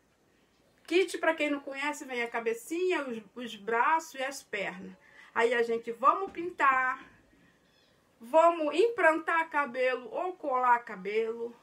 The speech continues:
vamos fazer o corpinho, botar o enchimento, botar peso nos braços e na perninha,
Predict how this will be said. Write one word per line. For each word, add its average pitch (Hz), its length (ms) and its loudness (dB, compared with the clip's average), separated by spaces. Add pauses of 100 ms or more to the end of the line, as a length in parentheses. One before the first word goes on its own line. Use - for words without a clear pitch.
(340)
vamos 330 440 0
fazer 262 280 -2
o 233 60 -2
corpinho, 240 680 -6
botar 226 320 -4
o 226 60 -2
enchimento, 226 680 -6
botar 233 260 -2
peso 233 380 4
nos 226 160 -6
braços 220 340 -2
e 226 60 -10
na 214 120 -6
perninha, 247 600 -8